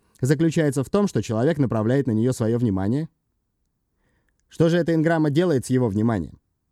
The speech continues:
Что же картинка той кошки делает с его вниманием, а? Она его держит. Картинка идет сюда, и его внимание идет сюда.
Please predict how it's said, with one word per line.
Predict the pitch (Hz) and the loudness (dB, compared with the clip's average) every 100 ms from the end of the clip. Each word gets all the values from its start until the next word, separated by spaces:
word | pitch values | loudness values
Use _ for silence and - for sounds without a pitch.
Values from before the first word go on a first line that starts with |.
| _ _ _ _ _ _ _ _ - | _ _ _ _ _ _ _ _ -4
Что | - 240 | 2 2
же | 190 | 2
картинка | 190 185 185 156 123 | 0 2 2 2 2
той | 170 120 | 2 2
кошки | - 247 - 175 | 2 0 2 2
делает | 180 220 202 | 2 2 0
с | |
его | 190 202 | 2 2
вниманием, | 185 196 160 87 - - | 2 0 0 -4 -6 -2
а? | 220 - _ _ _ _ _ _ _ _ _ _ | -2 -4 _ _ _ _ _ _ _ _ _ _
Она | - 135 143 | -2 2 2
его | 170 | 2
держит. | 185 254 123 - _ _ _ _ _ _ _ _ - | 2 0 -2 -8 _ _ _ _ _ _ _ _ -2
Картинка | 139 160 135 117 113 | 0 2 2 2 0
идет | 107 87 | -2 -4
сюда, | 101 135 285 | -2 -2 0
и | 147 | 0
его | 98 | -2
внимание | 92 92 156 185 85 | -2 -2 0 0 -2
идет | 78 143 | -4 -6
сюда. | - 69 82 | -6 -12 -10